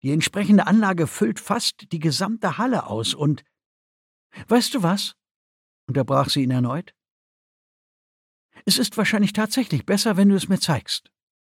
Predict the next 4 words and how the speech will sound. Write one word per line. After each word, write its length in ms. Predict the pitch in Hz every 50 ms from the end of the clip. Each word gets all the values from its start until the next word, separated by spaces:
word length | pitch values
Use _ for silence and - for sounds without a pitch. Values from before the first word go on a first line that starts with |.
| _ _ _ _ _ _ _ _ _ _ _ _ _ _ _ _ _ _ _ _ _ _ -
„Sofort?“ 680 | 139 127 113 98 - 127 131 160 190 233 - - - _ _ _ _ _ _ _ _ _ _ _ _ _ _ _ _ _ _ _ _ _ _ _ _ _ _ -
Sie 120 | - 156
überlegte 480 | 156 143 143 143 151 143 117 - 135 107
kurz. 500 | - 135 127 120 120 - - - -